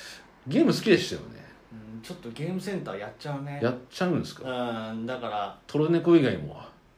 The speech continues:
Speaker 2: そうそう、全然違う。ゲームセンター全然もう違う世界だから。
Speaker 1: あー、ゲームセンターって結構こう、いろんなゲーム機があるじゃないですか。
Speaker 2: うん。
Speaker 1: で、いろんな音流れますけど、それは大丈夫、大丈夫なんですか？
Speaker 2: やだ。
Speaker 1: やだ。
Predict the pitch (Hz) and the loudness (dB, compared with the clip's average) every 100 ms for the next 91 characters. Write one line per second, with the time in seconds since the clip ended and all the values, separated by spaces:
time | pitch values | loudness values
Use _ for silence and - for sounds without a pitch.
0 | _ _ _ _ 135 135 120 113 107 143 | _ _ _ _ -10 -8 -6 -8 -6 0
1 | 196 202 202 196 - - 165 190 208 117 | 2 2 2 2 2 2 0 0 -2 -6
2 | 123 127 123 123 120 - - - 160 151 | -8 -6 -6 -6 -8 -14 -14 -4 -2 -2
3 | 160 104 95 95 - - - _ _ 80 | -4 -6 -10 -16 -20 -20 -20 _ _ -12
4 | 80 123 170 _ 170 - 117 214 247 240 | -10 -12 -14 _ -20 -14 4 6 6 2
5 | 254 233 220 165 147 120 85 98 85 - | -2 -2 0 2 2 2 -2 -6 -8 -10
6 | 98 90 90 87 - 127 175 233 240 233 | -12 -6 -4 -4 -6 -4 4 4 4 2
7 | 196 202 214 208 131 104 104 80 - - | 2 2 2 2 2 4 2 -2 -8 -14
8 | - - - 120 107 98 98 104 - 175 | -8 -8 -6 -8 -8 -2 -2 -2 4 6
9 | 247 247 220 220 190 117 110 110 117 - | 6 6 6 6 6 6 4 4 0 -4
10 | - 220 208 175 139 143 143 127 123 87 | 0 4 6 6 4 6 4 2 0 -4
11 | - - - _ _ _ _ - 147 113 | -8 -18 -20 _ _ _ _ -6 -4 -4
12 | - - _ 113 120 - - - | -8 -18 _ 4 4 8 6 6